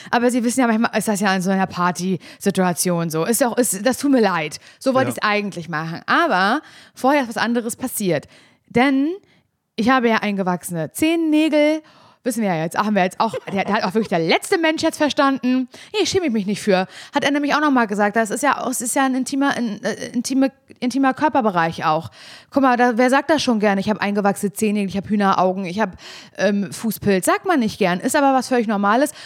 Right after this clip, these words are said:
Speaker 1: Müssen sich auch junge Menschen, hat er auch nochmal gesagt, auch viel mehr mit auseinandersetzen. So, so wie ich. Und ich stehe dazu. Ich, hallo, mein Name ist Laura Larsson, ich bin fast vierunddreißig Jahre alt, ich hab zwei eingewachsene Zehennägel, ja. Und so
Speaker 2: Eben.
Speaker 1: ist es.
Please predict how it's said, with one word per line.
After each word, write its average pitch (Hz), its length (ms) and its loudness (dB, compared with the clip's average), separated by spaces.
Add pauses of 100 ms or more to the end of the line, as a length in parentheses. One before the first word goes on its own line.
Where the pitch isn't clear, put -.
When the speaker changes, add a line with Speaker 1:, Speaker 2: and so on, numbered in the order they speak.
(100)
Speaker 1:
Müssen 262 260 0
sich 254 180 -4
auch 214 120 0
junge 254 240 2
Menschen, 254 280 0
hat 196 80 -2
er - 80 -2
auch 220 60 2
nochmal 262 260 2
gesagt, 247 320 -2
auch 262 180 0
viel 294 300 -2
mehr 277 100 2
mit 277 100 0
auseinandersetzen. 220 500 0
So, 202 200 2 (680)
so 269 160 0
wie 359 40 0
ich. - 280 -6 (100)
Und 240 160 0
ich 277 80 -2
stehe 320 160 0
dazu. 320 260 -2 (120)
Ich, - 240 -2 (320)
hallo, 392 260 2 (180)
mein 247 140 0
Name 302 240 0
ist 247 120 -2
Laura 226 220 2
Larsson, 302 420 0
ich - 120 -6
bin 240 220 -2
fast - 320 -6
vierunddreißig 240 500 0
Jahre 254 240 2
alt, 233 240 0
ich 339 320 -4
hab - 280 -4
zwei 247 340 -2
eingewachsene 269 540 -4
Zehennägel, 269 540 -2
ja. 311 100 2 (540)
Und 196 160 2
so 370 60 2
Speaker 2:
Eben. 302 100 2
Speaker 1:
ist - 120 -2
es. 220 320 -2